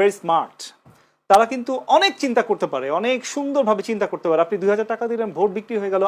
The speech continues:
আমি বিশ্বাস করি আগামী দিনে যে নির্বাচন, দুহাজার ছাব্বিশ সালের ফেব্রুয়ারিতে যে নির্বাচন, তো জোটের রাজনীতি থাকবেই, কারণ হচ্ছে ধরেন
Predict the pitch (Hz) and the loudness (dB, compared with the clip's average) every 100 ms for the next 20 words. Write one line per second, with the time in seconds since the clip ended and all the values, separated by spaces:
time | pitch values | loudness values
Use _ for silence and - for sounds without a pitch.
0 | 202 208 262 233 - 202 - 127 147 - | 0 -4 -4 -6 -4 -6 -6 -10 -12 -16
1 | - - - 185 196 285 311 254 233 196 | -20 -20 -2 2 4 4 0 0 0 0
2 | 180 165 180 185 247 202 143 147 165 185 | -4 2 4 4 2 -4 -4 -4 0 4
3 | 185 165 - 196 185 226 - 220 196 196 | 4 2 -4 -4 -2 -6 -2 0 0 0
4 | 185 190 180 160 151 165 165 156 _ 226 | 0 0 -2 -4 0 0 0 -6 _ 6
5 | 226 226 - 214 247 320 339 311 262 254 | 6 4 -4 -2 2 2 2 4 4 4
6 | 247 208 185 147 131 127 170 175 - 196 | -2 -4 -6 -4 -4 0 -2 -2 -4 0
7 | 190 185 175 147 165 170 | 0 -2 -6 -4 -2 -2